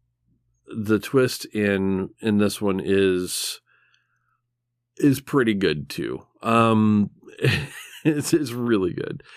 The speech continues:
Uh, but some of the, uh, uh, some of the stories that I found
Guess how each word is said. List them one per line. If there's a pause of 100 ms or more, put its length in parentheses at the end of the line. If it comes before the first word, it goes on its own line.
(400)
Uh, (1040)
but (120)
some
of
the,
uh, (280)
uh,
some
of
the
stories
that
I
found